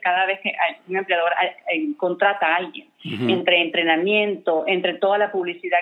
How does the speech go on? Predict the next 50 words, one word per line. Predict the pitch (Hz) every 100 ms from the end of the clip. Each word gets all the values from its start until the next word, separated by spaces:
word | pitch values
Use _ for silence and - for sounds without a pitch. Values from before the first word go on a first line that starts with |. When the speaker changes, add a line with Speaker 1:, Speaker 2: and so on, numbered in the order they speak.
| 190
Speaker 1:
que | 202
se | 170
da | 170 175
para | 190
buscar | 170 - 180
a, | 185 175
a | 175
la | 160
persona. | - - 208 196 165 - - _
Claro, | - 262 -
por | 175
supuesto, | - 208 208 208 165
Nelson, | 180 180 180
eso | 180 185 233
varía | 220 220
muchísimo | 226 202 - 254 247 226 190
también | 175 165 175
del, | 180 175
del, | - 170 151 147 - - -
del | - 185
trabajo | 180 165 175 208
de | 196
que | 170
estemos | - 180 196
hablando, | 170 165 190 165 -
¿comprendes? | 151 151 196 160
Porque | 170 131
Speaker 2:
Claro. | 160 151 151 - -
Speaker 1:
ahí, | 165 165 185 196 156 - _ _ -
sí, | 202 165 117
o | 165
sea, | 170 160
Speaker 2:
O |
sea, | 156
Speaker 1:
ahí, | 123
Speaker 2:
o |
sea, | 123 127
Speaker 1:
y |
Speaker 2:
al | -
Speaker 1:
está | 131
Speaker 2:
hacer | -
una, | 135 151
Speaker 1:
la | 135
Speaker 2:
una | 131
posición | 135 147 139 127 123 131
de | 139
gerente, | 131 127 123 151
pues | 131
ya | 113 107
entra | 107 110 131 135